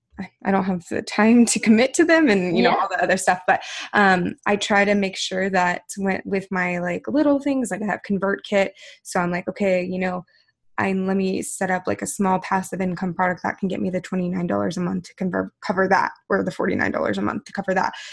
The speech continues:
Speaker 1: And let me set up
Speaker 2: Exactly.
Speaker 1: something else to cover these little small expenses," so that they're, you know, they're being covered by a smaller digital product or something so that it's not coming out of, you know, something, my bank account and not being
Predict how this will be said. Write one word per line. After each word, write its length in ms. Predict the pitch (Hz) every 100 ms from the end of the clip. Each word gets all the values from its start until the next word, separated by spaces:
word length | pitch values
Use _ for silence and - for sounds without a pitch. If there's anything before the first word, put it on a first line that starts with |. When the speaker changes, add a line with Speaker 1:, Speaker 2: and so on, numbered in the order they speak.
| - -
Speaker 1:
And 80 |
let 80 | 180
me 100 | 180
set 160 | 175 208
up 60 |
Speaker 2:
Exactly. 180 | - -
Speaker 1:
something 120 | 185 185
else 260 | 180 - -
to 180 | - 185
cover 260 | 202 185
these 240 | 180 175 180
little 160 | 175
small 280 | 170 208 196
expenses," 460 | 180 196 175 190 185 - -
so 180 | - 208
that 260 | 190 185 -
they're, 300 | 202 185 185 _ _ _
you 80 | 214
know, 160 | 185 175
they're 140 | 185
being 320 | 180 196 190
covered 480 | 175 - 196 196 185
by 560 | 185 180 180 180 - - -
a 60 | 196
smaller 500 | - 190 185 180 175
digital 340 | 180 175 175
product 420 | 165 185 180 180
or 120 | -
something 400 | 175 185 170 185
so 160 | 170 180
that 320 | 175 180 -
it's 200 | - -
not 260 | 190 180 -
coming 300 | - 190 -
out 220 | 180 175
of, 340 | - 180 175 - _ _ _ _
you 100 | 196
know, 380 | 180 180 175 170 _ - - - _ _ _ _ -
something, 560 | 202 180 - 196 - -
my 160 | 202 180
bank 240 | 190 180
account 400 | 190 - 180 -
and 220 | 190 180
not 280 | 180 180 -
being 420 | 196 185 - 190